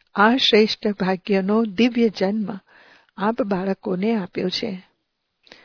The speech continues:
જેમનો જન્મ જ ભાગ્ય વિધાતા દ્વારા છે, એનાથી શ્રેષ્ઠ ભાગ્ય બીજું હોઈ જ નથી શકતું. પોતાના ભાગ્યનો નશો સ્મૃતિમાં રહે છે.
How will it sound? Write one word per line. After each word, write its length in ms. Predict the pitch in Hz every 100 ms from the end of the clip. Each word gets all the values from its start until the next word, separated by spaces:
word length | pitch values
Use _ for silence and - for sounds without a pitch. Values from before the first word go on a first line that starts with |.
| _ - _ _ _
જેમનો 480 | 202 240 240 254 277
જન્મ 500 | 240 208 202 214 247
જ 180 | 247 - - 196
ભાગ્ય 440 | 190 220 214 247
વિધાતા 580 | 202 180 - 208 220 226
દ્વારા 440 | 196 180 190 208
છે, 360 | 226 196 180 185 _ _ _ _ _ _ _ - - -
એનાથી 580 | 208 214 254 - 262 262
શ્રેષ્ઠ 460 | - 214 233 -
ભાગ્ય 680 | 202 170 190 196 226 180 185 - _ -
બીજું 520 | 196 214 233 220 220
હોઈ 400 | _ - 196 214
જ 80 | 214
નથી 360 | 196 190 - 190
શકતું. 560 | - - _ - 180 _ _ _ _ _ - _ - - - _
પોતાના 540 | 220 220 240 247 262 262
ભાગ્યનો 760 | 202 196 190 233 214 214 226 233
નશો 480 | 190 185 - 196
સ્મૃતિમાં 640 | 190 - 202 - 220 233 233
રહે 280 | 196 262
છે. 320 | 302 - 170